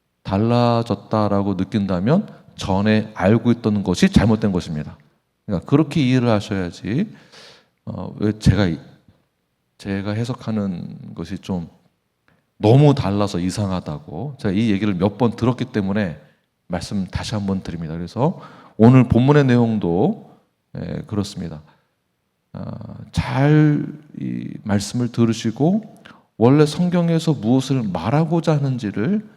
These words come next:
어, 이해를 하시고 그리고 나의 삶에 그리고 우리 교회에 내가 어떻게 적용을 하고 결단할 것인가, 이렇게 오늘 말씀을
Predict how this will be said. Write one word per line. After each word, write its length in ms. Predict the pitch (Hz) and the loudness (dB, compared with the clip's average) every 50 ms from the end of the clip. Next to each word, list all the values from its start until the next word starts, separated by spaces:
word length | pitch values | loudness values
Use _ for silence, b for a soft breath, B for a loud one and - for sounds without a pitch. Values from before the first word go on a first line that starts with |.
| B B B B _ _ _ _ | B B B B _ _ _ _
어, 160 | - - - 80 | -14 -14 -12 -10
이해를 320 | - 98 110 120 123 117 117 | -10 -4 0 0 0 2 0
하시고 840 | 107 98 98 - - - - - - - - - 143 180 214 - _ _ _ _ _ _ | -2 -2 -4 -6 -12 -12 -12 -12 -12 -10 -8 -6 -6 -6 -8 -10 _ _ _ _ _ _
그리고 520 | - - 101 104 127 156 220 - - - - _ _ _ _ | -8 -6 -4 -2 -2 -2 -2 -4 -10 -20 -20 _ _ _ _
나의 280 | - 90 95 101 104 | -4 -2 0 0 0
삶에 640 | 101 - - 131 131 127 120 113 101 101 120 180 240 B B B B _ _ | -2 -4 -4 -4 -2 -2 -2 -2 -2 0 0 -2 -2 B B B B _ _
그리고 160 | - 95 92 | -4 -2 0
우리 120 | 95 98 | 0 -2
교회에 580 | 95 - - 92 87 87 80 76 80 117 165 165 - | -4 -6 -8 -6 -6 -4 -6 -6 -6 -6 -6 -6 -4
내가 160 | 104 110 107 | -4 -2 -2
어떻게 380 | 110 120 - - 135 - 131 117 | -2 -4 -4 -8 -6 -4 -4 -6
적용을 600 | - - - 90 87 - 113 107 104 104 98 101 | -4 -6 -6 -6 -2 0 0 0 2 0 -2 -2
하고 400 | 98 90 90 98 147 190 214 B B B B B B | -2 -4 -4 -2 -2 -2 -2 B B B B B B
결단할 540 | - - 101 92 95 - 101 98 98 95 - | -10 -8 -6 -6 -4 -4 -4 -4 -6 -8 -8
것인가, 560 | - 92 - - 78 76 76 78 73 71 - - 92 | -10 -10 -10 -8 -10 -10 -8 -10 -10 -10 -12 -12 -12
이렇게 560 | 98 101 - - - 95 95 101 120 160 190 - - - | -12 -12 -14 -14 -16 -12 -8 -6 -4 -4 -6 -8 -8 -6
오늘 180 | 92 90 90 | -4 -4 -4
말씀을 500 | 82 82 78 80 - - 87 85 85 80 | -2 -4 -4 -6 -6 -6 -4 -4 -4 -4